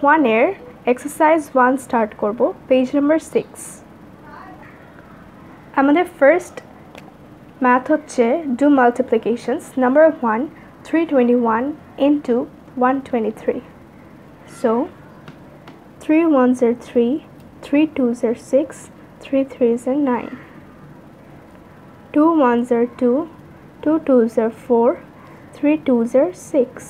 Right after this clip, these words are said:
এইটা নরমাল মা-, নরমাল মাল্টিপ্লিকেশনের রুল অনুযায়ী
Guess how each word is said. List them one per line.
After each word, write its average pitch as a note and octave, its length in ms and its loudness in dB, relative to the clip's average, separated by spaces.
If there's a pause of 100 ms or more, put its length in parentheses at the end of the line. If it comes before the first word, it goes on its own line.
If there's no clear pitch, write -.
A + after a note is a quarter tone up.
(4000)
এইটা C4+ 300 0
নরমাল C#4 420 2
মা-, C4+ 260 0 (240)
নরমাল B3 460 0
মাল্টিপ্লিকেশনের C4+ 800 0
রুল A#3+ 200 2
অনুযায়ী B3+ 400 2